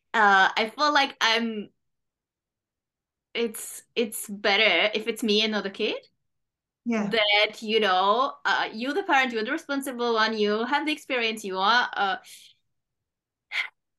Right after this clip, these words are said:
Speaker 1: and, uh, yeah, it always felt so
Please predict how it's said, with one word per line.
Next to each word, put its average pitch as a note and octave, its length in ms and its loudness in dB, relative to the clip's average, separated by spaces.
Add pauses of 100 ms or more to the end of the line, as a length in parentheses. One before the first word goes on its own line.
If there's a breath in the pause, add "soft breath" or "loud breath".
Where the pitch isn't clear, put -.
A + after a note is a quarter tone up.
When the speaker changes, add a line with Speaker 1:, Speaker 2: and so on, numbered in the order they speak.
(160)
Speaker 1:
and, C4+ 360 -2
uh, C4 400 2
yeah, C4+ 420 -2
it A#3+ 180 -8
always D#4 360 -4
felt A#3+ 340 -4
so G#3 600 -4